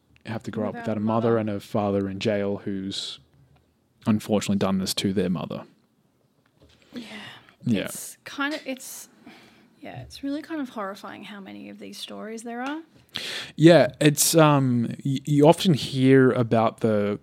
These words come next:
Speaker 1: the typical stereotype that it's always the husband kind of thing.
Speaker 2: Mm.
Speaker 1: Um, and that might be the case for, like, you know, someone goes missing,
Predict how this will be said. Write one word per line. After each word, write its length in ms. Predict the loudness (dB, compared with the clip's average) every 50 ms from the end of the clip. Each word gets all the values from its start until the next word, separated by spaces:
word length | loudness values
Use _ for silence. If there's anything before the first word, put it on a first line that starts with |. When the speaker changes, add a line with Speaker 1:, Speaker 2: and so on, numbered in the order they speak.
| _
Speaker 1:
the 120 | -4 -4 -4
typical 460 | 0 -2 -2 0 -2 -6 -6 -4 -4
stereotype 920 | -4 -4 -2 0 0 0 0 0 -2 -4 -4 -6 -6 -6 -6 -10 -12 -8
that 460 | -6 -4 -4 -4 -6 -8 -10 -12 -12 -12 -14 -20 -20 -20 -20 _ _ _ _ _ _ _ _ _ _ _ _ _ _
it's 180 | -4 -2 0 2
always 320 | 2 4 4 2 2 0
the 100 | -2 -6
husband 520 | -6 -4 -4 -4 -4 -6 -8 -8 -8 -8 -8
kind 160 | -8 -8 -8
of 80 | -8 -8
thing. 320 | -10 -8 -8 -8 -10 -10 -12 _
Speaker 2:
Mm. 340 | -12 -10 -10 -10 -12 -14 -16 -18 _ _ _ -4
Speaker 1:
Um, 640 | -2 -2 0 -2 -4 -4 -6 -10 -12 -14 -16 -20 _ _ _ _ _ _ _ _ _ _ _ _ _
and 260 | 0 2 2 2 4
that 280 | 4 4 4 4 2 -4
might 420 | -4 -2 0 2 2 2 2 2
be 100 | 2 0
the 100 | -2 -2
case 340 | -4 -2 -2 0 0 0 -2
for, 140 | -4 -4 -2
like, 440 | -2 0 -2 -2 -4 -6 -8 -8 -6
you 100 | -6 -6
know, 240 | -4 -6 -8 -12 -16 -18 _ _ _ _ _ _ _
someone 380 | -10 -6 -4 -2 -2 -4 -4 -6
goes 280 | -6 -6 -6 -6 -6 -4
missing, 480 | -4 -4 -4 -4 -8 -10 -10 -12 -16